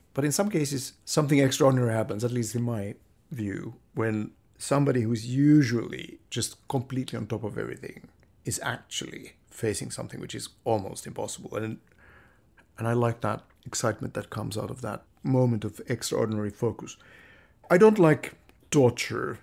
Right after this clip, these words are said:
<laughs> Don't get me wrong. I, and this is not a power thing. It's,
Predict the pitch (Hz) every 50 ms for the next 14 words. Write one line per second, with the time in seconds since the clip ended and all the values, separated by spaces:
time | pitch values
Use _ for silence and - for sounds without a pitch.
0 | _ _ - - 120 - - - - - - - - - - - - - 117 -
1 | - 160 156 156 - - 131 120 - 139 113 117 127 127 117 120 123 131 139 143
2 | 135 - - - - 214 - - 143 151 139 165 156 160 143 165 165 143 135 120
3 | 147 135 110 98 98 98 - - - - - _ _ _ - - - 120 - -
4 | - 254